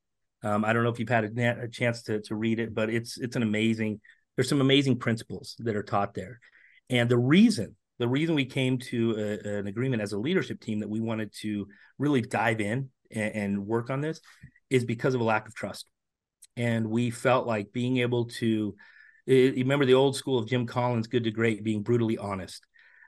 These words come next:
Um, although that still is important, our times have changed where, you know, being brutally honest doesn't necessarily always, res-, re-, you know, the return is not as good as it maybe used to be. Um,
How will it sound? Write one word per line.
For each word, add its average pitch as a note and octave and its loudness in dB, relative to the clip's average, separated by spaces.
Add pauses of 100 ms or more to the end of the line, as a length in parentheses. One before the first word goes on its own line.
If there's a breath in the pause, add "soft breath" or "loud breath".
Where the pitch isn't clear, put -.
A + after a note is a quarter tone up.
(120 soft breath)
Um, A2 0 (720)
although C#3 6
that C#3+ 4
still D#3 4
is C3 0
important, B2+ 0 (340)
our A2+ 2
times D3 0
have A#2 -2
changed G#2 -4 (460)
where, A#2 6 (260)
you B2+ -2
know, A2+ 2
being C3+ 0
brutally C#3+ 4
honest A#2+ -2 (140)
doesn't B2+ 2
necessarily A2+ -2
always, A2+ 0 (600 soft breath)
res-, A#2+ -2
re-, A#2+ -4
you B2 0
know, A2+ 2
the G#2+ 0
return C3+ 0
is C3+ 0
not B2 2
as A2 -2
good G2+ 0
as G2+ -8
it A2 -4
maybe G#2 -4
used G#2 -4
to - -12
be. - -14 (500 soft breath)
Um, G2 -2